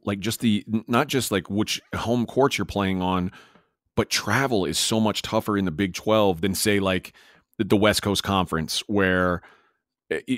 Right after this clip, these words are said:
sure, it's not easy to get to Spokane, but ev-, every other game is in San Francisco or L A, like, or, or the general L A area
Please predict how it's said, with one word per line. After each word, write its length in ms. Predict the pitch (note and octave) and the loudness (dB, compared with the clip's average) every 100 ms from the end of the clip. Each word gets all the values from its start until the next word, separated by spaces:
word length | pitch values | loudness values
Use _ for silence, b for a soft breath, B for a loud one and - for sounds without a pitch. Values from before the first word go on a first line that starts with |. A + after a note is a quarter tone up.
| - | -2
sure, 360 | - C#3 C3 B2 | 0 6 6 4
it's 140 | G#2+ | 0
not 160 | B2+ A#2 | 0 2
easy 160 | A2 A2+ | 2 4
to 60 | |
get 100 | A2+ | 2
to 80 | A2+ | 0
Spokane, 560 | - A#2 A2 G#2+ A2+ A#2 | 0 0 2 2 2 0
but 120 | A2 | -2
ev-, 160 | G2+ A#2+ - | 0 -2 0
every 280 | B2 C#3+ B2 | 0 2 2
other 160 | B2 | 0
game 320 | G2+ A2+ A#2 G2 | 0 2 2 0
is 120 | - | 0
in 300 | G2 F#2 E2 | 0 -2 -4
San 240 | - G2 F#2+ | -2 -2 -2
Francisco 720 | G2 - A2+ - F#2 E2+ D#2+ - | -2 0 0 0 0 -2 -4 -2
or 480 | F#2 F2+ E2+ E2+ D#2 G2 | 0 2 2 0 -4 -2
L 220 | G2+ A2+ | 2 4
A, 440 | G#2+ F2+ E2 D#2+ - | 4 2 -4 -10 -6
like, 180 | G2 - | -4 -2
or, 240 | G2 F#2 E2+ | -2 -2 -2
or 180 | G2 D#2+ | -4 -4
the 180 | G2 | -6
general 500 | E2+ - G#2 G#2 G2+ - | -4 -2 -2 0 -2 0
L 180 | G#2 G2+ | 0 2
A 140 | G2 | 0
area 500 | G#2 G#2 F#2 E2+ E2 | 0 0 0 0 -2